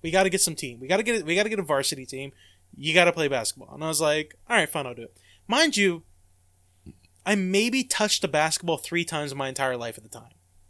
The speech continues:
So I didn't know what I was doing. I didn't know anything, any kind of nonsense. I was better at defense than any kind of on-, offense. That, that's, like, my life, defense. Defense is my life. So when you say you felt sorry for us,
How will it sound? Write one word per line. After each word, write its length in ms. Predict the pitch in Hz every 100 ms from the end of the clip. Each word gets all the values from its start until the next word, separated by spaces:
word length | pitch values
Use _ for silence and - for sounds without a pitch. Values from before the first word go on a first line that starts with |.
| _ -
So 160 | -
I 100 | 185
didn't 120 | 220 233
know 140 | 175
what 280 | 131 110 151
I 60 | 220
was 160 | 208
doing. 340 | - 151 147 147 _ _ -
I 60 | 151
didn't 180 | 185
know 220 | 160 127 123 _ _ -
anything, 500 | 196 220 220 202 202
any 160 | 170
kind 220 | 196 202 190
of 60 |
nonsense. 480 | 160 151 139 151 147 - - -
I 140 | 170
was 220 | 214 233 165
better 520 | 131 170 180 180 185
at 280 | 151 135 -
defense 540 | 170 170 - 175 170
than 180 | 160 135 _ -
any 180 | 185 185
kind 220 | 170 147
of 80 | 131
on-, 200 | 131 123 -
offense. 380 | 127 131 143 127
That, 180 | 170 170
that's, 220 | 190 208
like, 160 | 214 170
my 160 | 170
life, 340 | 151 131 117 -
defense. 460 | 160 147 - - -
Defense 400 | 180 180 165 151
is 120 | 131
my 100 | 127
life. 340 | 104 - - - - _ _ _ -
So 720 | - - 170 165 160 151 143 - _ _ - - - -
when 220 | - 165 175
you 200 | 196 254
say 260 | - 220
you 200 | 208 175
felt 260 | 175 165 131
sorry 260 | 156 143 147
for 160 | 170
us, 160 | 175